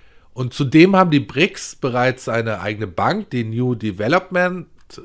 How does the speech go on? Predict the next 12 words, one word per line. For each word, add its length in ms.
Bank, 400
etabliert 800
und 260
planen 320
zukünftig, 800
ihre 220
Geschäfte 560
nicht 320
mehr 340
in 140
U-S-Dollar 640
abzuwickeln, 720